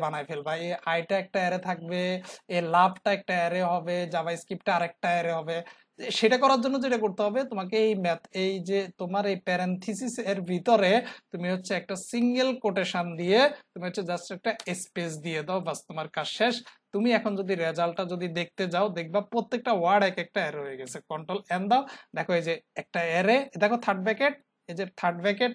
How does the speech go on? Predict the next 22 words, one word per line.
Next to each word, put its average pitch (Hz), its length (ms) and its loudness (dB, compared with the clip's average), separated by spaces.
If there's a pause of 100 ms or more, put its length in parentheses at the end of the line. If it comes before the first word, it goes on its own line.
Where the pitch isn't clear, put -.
তুমি 208 180 -2
তো 226 120 0
জানো 196 260 6
অ্যারে 160 260 0
হচ্ছে 190 160 -6 (100)
থার্ড 190 180 -4
ব্র্যাকেটের 185 400 -2
ভিতরে 196 240 4 (100)
থাকে। 226 200 -6 (600)
তো 220 40 8 (100)
দেখো, 254 180 8 (140)
এই 175 100 -2
যে 185 120 2
অ্যারে, 190 220 6 (140)
এটার 175 260 0
আগে 175 220 0
পরে 175 180 0
হচ্ছে 175 240 -4
একটা 180 180 0 (120)
হচ্ছে 165 160 -6 (240)
কোটেশন, 175 360 0 (220)
এরপরে 160 260 -6